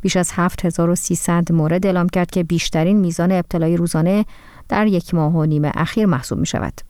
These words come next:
سیما لاری تعداد جانباختگان شبانهٔ روز گذشته مطابق آمارهای رسمی وزارت بهداشت را شصت و هفت نفر اعلام کرد. این در حالی است که آمارهای وزارت بهداشت همواره مورد تهدید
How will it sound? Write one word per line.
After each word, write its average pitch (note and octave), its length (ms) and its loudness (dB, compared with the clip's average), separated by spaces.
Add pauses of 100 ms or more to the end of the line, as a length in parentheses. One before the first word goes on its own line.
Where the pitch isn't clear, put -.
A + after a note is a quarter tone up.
سیما A3 240 0
لاری F#3+ 240 0
تعداد F#3 360 0
جانباختگان E3+ 760 0
شبانهٔ E3+ 380 -2
روز E3+ 180 0
گذشته E3+ 380 0
مطابق F3 500 0 (560)
آمارهای F3+ 360 2
رسمی E3+ 320 -2
وزارت E3+ 400 0
بهداشت E3+ 600 -2
را G3+ 200 2
شصت - 420 -4
و F#3 80 2
هفت - 500 -4
نفر C#3+ 460 -2
اعلام A#2+ 240 0
کرد. - 340 -6 (220)
این A3 180 2
در F#3+ 140 0
حالی G3+ 200 0
است - 220 -6
که G#3+ 220 0 (580)
آمارهای F#3+ 480 2
وزارت G3+ 460 0
بهداشت G3 680 0
همواره F#3 260 2
مورد F#3 320 2
تهدید F3+ 560 0